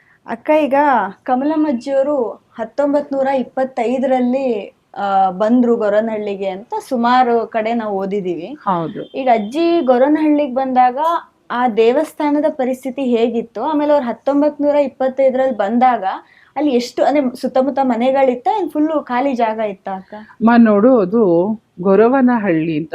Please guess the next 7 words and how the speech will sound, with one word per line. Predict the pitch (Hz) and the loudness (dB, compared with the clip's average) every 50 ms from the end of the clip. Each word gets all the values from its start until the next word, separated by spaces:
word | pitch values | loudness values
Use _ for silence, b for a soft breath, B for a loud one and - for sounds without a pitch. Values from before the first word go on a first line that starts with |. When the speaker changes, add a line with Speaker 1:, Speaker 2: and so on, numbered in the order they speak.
| - - 175 | -10 -8 -2
Speaker 2:
ಗೊರವಪುರ | 175 190 202 220 262 277 269 262 262 - 220 202 196 | 0 2 4 4 4 2 2 0 0 0 0 2 2
ಅಂತಾನೂ | 190 190 190 190 - 190 185 190 233 277 | 2 0 -2 -4 -6 -6 -4 -2 0 2
ಮುಂಚೆ | 269 226 196 185 170 - 208 | 2 0 0 -2 -6 -6 -8
ಕರೀತಾ | 202 - 170 151 151 156 151 - 170 | -6 -4 -4 -2 -2 -4 -4 -4 -4
ಇದ್ರಂತೆ | 160 151 147 147 143 143 135 147 143 - 147 | -4 -4 -4 -6 -6 -6 -6 -6 -6 -6 -6
ಅದನ್ನ. | 139 139 147 143 147 | -6 -6 -6 -8 -8
Speaker 1:
ಹ್ಮ್. | 151 147 - 214 202 196 | -10 -10 -12 -16 -16 -16